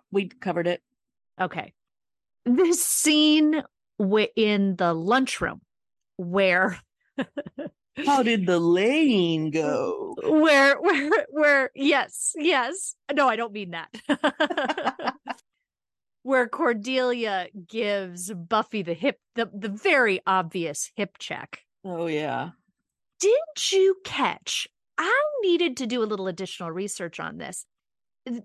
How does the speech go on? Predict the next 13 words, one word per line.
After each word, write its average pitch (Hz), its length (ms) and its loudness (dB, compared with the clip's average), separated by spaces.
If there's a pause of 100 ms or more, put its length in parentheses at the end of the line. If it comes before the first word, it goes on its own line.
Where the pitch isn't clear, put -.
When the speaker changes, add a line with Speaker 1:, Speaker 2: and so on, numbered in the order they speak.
(200)
Speaker 2:
Did 320 200 2
you 381 100 2
catch - 340 -2
how 359 260 2
they 294 140 -2
were 240 120 0
talking 233 360 -6
about 202 220 -2
something 208 500 -6
green 208 800 -4 (160)
that 196 180 -6
was 190 180 -2
on 175 600 -2